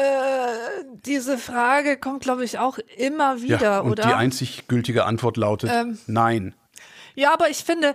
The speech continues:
Speaker 1: es gibt so Fragen, die, die sollten auf Wiedervorlage immer wieder gefragt werden.
Speaker 2: Mhm.
Speaker 1: Und, äh, hat das Leben einen Sinn? Äh, da denke ich mir, angesichts von K I sollten wir diese Frage tatsächlich noch mal stellen.
Speaker 2: Okay, dann kannst du sie aber nicht so formulieren. Wie würdest du sie formulieren?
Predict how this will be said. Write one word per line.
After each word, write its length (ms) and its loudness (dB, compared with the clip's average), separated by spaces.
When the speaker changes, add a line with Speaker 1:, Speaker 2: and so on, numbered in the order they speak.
Speaker 1:
es 180 -4
gibt 140 -4
so 140 -4
Fragen, 600 -2
die, 200 -8
die 100 -6
sollten 300 -2
auf 140 -6
Wiedervorlage 580 0
immer 240 0
wieder 320 0
gefragt 580 -2
werden. 300 0
Speaker 2:
Mhm. 280 0
Speaker 1:
Und, 420 -2
äh, 340 2
hat 280 -2
das 180 -2
Leben 260 -2
einen 360 0
Sinn? 380 0
Äh, 240 0
da 140 0
denke 300 0
ich 160 -6
mir, 320 2
angesichts 500 -2
von 180 -2
K 200 -4
I 160 -2
sollten 360 0
wir 100 -4
diese 260 -6
Frage 400 -6
tatsächlich 500 -6
noch 140 -4
mal 180 -4
stellen. 600 -2
Speaker 2:
Okay, 300 2
dann 160 0
kannst 220 0
du 60 -2
sie 80 2
aber 140 2
nicht 240 0
so 180 2
formulieren. 580 0
Wie 120 -2
würdest 260 -2
du 40 -2
sie 120 -2
formulieren? 520 -2